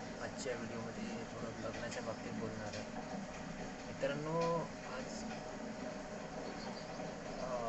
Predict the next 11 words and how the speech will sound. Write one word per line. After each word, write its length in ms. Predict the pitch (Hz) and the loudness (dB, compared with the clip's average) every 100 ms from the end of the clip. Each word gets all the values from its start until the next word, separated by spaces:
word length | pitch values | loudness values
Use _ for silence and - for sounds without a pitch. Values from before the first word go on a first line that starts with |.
| 113 113 110 107 - - - - - - 196 156 156 - 226 - - - - 220 - - 123 | 4 4 2 0 -2 -4 -4 -4 -4 -4 -2 -2 -2 -2 0 0 0 -2 -2 -2 -2 0 2
लग्नाच्या 340 | 120 131 131 | 4 4 4
बाबतीत 260 | 127 139 135 | 4 2 0
म्हणजे 200 | 135 113 | 0 2
असं 180 | 127 139 127 | 2 2 0
बोलणार 300 | 131 127 123 | 0 0 0
आहे 140 | - | 0
की 360 | - 135 131 131 123 - - | 0 0 0 0 -2 -2 -2
मुलीकडल्या 840 | 120 117 131 147 147 135 123 - 143 | 0 0 2 4 4 4 4 4 2
लोकांना 600 | 117 117 131 123 123 123 107 110 110 - - - - - - - - - - - - | 2 2 2 2 2 0 0 0 0 -2 -2 -2 -2 -2 -2 -2 -2 -2 -2 -2 2
व्यवसायी 460 | 120 120 110 143 147 | 4 6 4 4 4
मुलगा 340 | 135 127 139 | 4 4 4